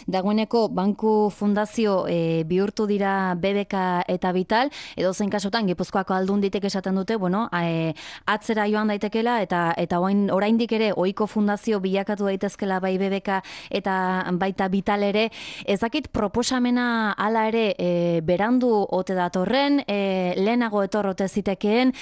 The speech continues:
denbora aldetik, nola, nola ikusten duzue kudeaketa, eh, egingarria dela jarri da mahai gainean, baina epeak nola ik-, nola ikusten dituzue?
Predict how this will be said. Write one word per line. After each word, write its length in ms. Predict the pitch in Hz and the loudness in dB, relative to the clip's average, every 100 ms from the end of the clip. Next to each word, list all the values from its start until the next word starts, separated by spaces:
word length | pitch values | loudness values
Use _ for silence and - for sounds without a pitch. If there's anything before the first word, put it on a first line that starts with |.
| - | -4
denbora 420 | 196 226 294 262 | 0 2 2 2
aldetik, 340 | 202 220 214 185 | 2 0 0 0
nola, 360 | 190 240 220 | 2 2 2
nola 220 | 196 202 269 | 2 0 0
ikusten 340 | - - 226 | -2 -2 0
duzue 300 | 208 - 190 | -2 -2 -2
kudeaketa, 720 | - 190 185 185 185 226 269 - - - | 0 0 0 0 0 0 0 -4 -8 -2
eh, 400 | 185 185 180 185 | 2 2 2 2
egingarria 840 | 180 208 240 233 233 220 208 208 | 2 2 2 0 0 0 2 0
dela 260 | 202 214 196 | 0 0 0
jarri 220 | - 214 | -2 -2
da 140 | 208 202 | 0 2
mahai 180 | 208 | 0
gainean, 480 | 220 220 220 226 254 - - - | 0 2 2 2 0 -2 -10 -2
baina 320 | 185 196 190 | 0 2 0
epeak 440 | 190 - 240 190 | -2 0 0 2
nola 220 | 180 208 254 | 0 0 -2
ik-, 120 | - | 0
nola 180 | 202 247 | 0 0
ikusten 280 | 226 - 196 | -2 0 -2
dituzue? 460 | 165 165 160 131 | -2 -4 -4 -6